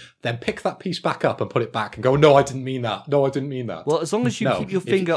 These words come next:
Speaker 1: if
Speaker 2: on
Speaker 1: you,
Speaker 2: it,
Speaker 1: it,
Speaker 2: y-, you, it's
Speaker 1: if
Speaker 2: not
Speaker 1: you put
Speaker 2: down.
Speaker 1: that piece down, if you put that piece down, that's your move. You have to leave it, mate. There's no, there
Speaker 2: Only if you let your
Speaker 1: I'm
Speaker 2: hand
Speaker 1: not
Speaker 2: off.
Speaker 1: giving you any
Speaker 2: Only if you let the hand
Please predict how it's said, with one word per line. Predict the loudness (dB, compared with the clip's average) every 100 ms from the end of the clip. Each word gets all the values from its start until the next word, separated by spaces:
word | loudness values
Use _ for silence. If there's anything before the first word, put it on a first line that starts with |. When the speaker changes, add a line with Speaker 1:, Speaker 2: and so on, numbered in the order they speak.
| 0
Speaker 1:
if | 4
Speaker 2:
on | 6
Speaker 1:
you, | 6
Speaker 2:
it, | 4 -8 -20 -16 -2
Speaker 1:
it, | 0 0
Speaker 2:
y-, | -8 _
you, | -12 -8 -8 -4
it's | 0
Speaker 1:
if | 2
Speaker 2:
not | 4
Speaker 1:
you |
put | 4 4
Speaker 2:
down. |
Speaker 1:
that | 4 0
piece | 0 0
down, | 4 6 6 4 0 _ _ _ _ _ _
if | -4 -2
you | 0
put | 0
that | -2 0
piece | 0 0
down, | 0 0 -2 -8 _ _
that's | -2 -2 -2 -10 -12 -12 -6
your | -2 0 0
move. | -2 -4 -6 -14
You | -10 -8
have | -4 -4 -2
to | -2
leave | -2 -2
it, | -4
mate. | -4 -8 -10 -16 -8
There's | -4
no, | 2 4 2 -4 -16 -4
there | -2 -2
Speaker 2:
Only | 0 0 0
if | -2
you | 0
let | 0
your | 0
Speaker 1:
I'm | -2
Speaker 2:
hand | 0 0
Speaker 1:
not | 0
Speaker 2:
off. | 0
Speaker 1:
giving | -2
you | -2 4
any | 6 6
Speaker 2:
Only | 4 0
if | -2
you | -2
let | -2 -2
the | -4
hand | -4 -2 0